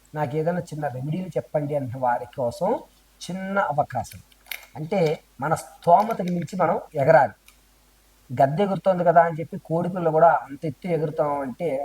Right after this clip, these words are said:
రెక్కలు అలిసిపోతాయి. ఇలా ఆర్థికంగా ఇబ్బంది పడుతున్న వారికి సుబ్రహ్మణ్యేశ్వర స్వామి వారి మూలమంత్ర జప నిక్షిప్తం చేసి ఇస్తున్నటువంటి ఏక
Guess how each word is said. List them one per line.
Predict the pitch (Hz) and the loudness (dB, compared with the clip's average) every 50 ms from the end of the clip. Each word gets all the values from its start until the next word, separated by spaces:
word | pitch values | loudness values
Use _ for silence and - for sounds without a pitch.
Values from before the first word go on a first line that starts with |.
| 139 127 127 | -8 -4 -4
రెక్కలు | 139 139 - - 185 160 139 127 | -4 -4 -2 -4 -2 -2 -2 -4
అలిసిపోతాయి. | 131 131 - 214 - - 127 - - 95 87 _ _ _ _ _ _ _ _ _ _ _ - 110 | -4 -8 -10 -12 -8 -8 -10 -8 -10 -18 -20 _ _ _ _ _ _ _ _ _ _ _ -12 -6
ఇలా | 113 127 139 - - - - - 120 120 | 0 2 4 4 2 0 -4 -6 -4 -4
ఆర్థికంగా | 135 147 147 156 170 165 175 170 160 165 160 156 143 | -4 -4 -4 -6 -6 -6 -4 -2 0 0 0 0 -4
ఇబ్బంది | 131 - 151 139 139 | -6 -8 -8 -8 -6
పడుతున్న | 131 135 120 - - 123 120 120 113 113 | -8 -10 -12 -10 -12 -10 -10 -6 -6 -6
వారికి | 110 110 110 113 - - 196 226 302 330 _ _ _ _ _ _ _ _ _ _ _ _ _ _ _ _ _ _ _ _ _ _ _ _ - - - | -6 -6 -8 -12 -10 -6 -6 -6 -6 -8 _ _ _ _ _ _ _ _ _ _ _ _ _ _ _ _ _ _ _ _ _ _ _ _ -20 -12 -8
సుబ్రహ్మణ్యేశ్వర | 135 127 131 147 151 196 196 190 185 185 180 175 160 - - 165 151 139 - | -6 -2 0 2 2 2 2 0 0 2 0 0 0 0 -4 -4 -4 -4 0
స్వామి | - 170 156 151 151 151 151 151 143 | 4 6 6 6 4 2 2 4 6
వారి | 143 139 147 139 127 117 117 123 | 6 6 4 2 -2 -6 -4 -2
మూలమంత్ర | 139 165 185 196 202 196 190 185 180 - _ 180 175 147 139 156 | 2 4 6 8 6 6 4 0 -4 -2 _ -4 -2 -2 0 0
జప | 156 156 175 175 170 156 | 0 2 2 2 2 2
నిక్షిప్తం | 151 - - - 160 - _ _ 170 156 143 - - | -2 -6 -8 -14 -14 -14 _ _ -4 -4 -4 -6 -8
చేసి | 127 120 113 - - 160 170 214 254 302 - _ _ _ _ _ _ _ _ _ _ _ _ 147 | -8 -8 -8 -8 -6 -4 -2 -2 -4 -4 -8 _ _ _ _ _ _ _ _ _ _ _ _ -12
ఇస్తున్నటువంటి | - - - - 185 170 160 139 135 139 143 139 139 233 226 160 131 127 131 139 151 165 185 | -12 -10 -8 -6 -2 -2 -2 -2 -4 -4 -6 -6 -6 -6 -6 -6 -4 -2 -2 -2 -2 -2 -2
ఏక | 208 208 - - | -4 -6 -2 2